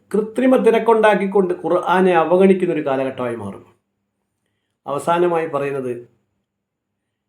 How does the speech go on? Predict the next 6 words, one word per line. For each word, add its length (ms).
ഏറ്റവും 500
അടിസ്ഥാനപരമായ 880
വിശ്വാസ 500
കാര്യങ്ങൾ 460
പോലും 280
അറിയാത്ത 500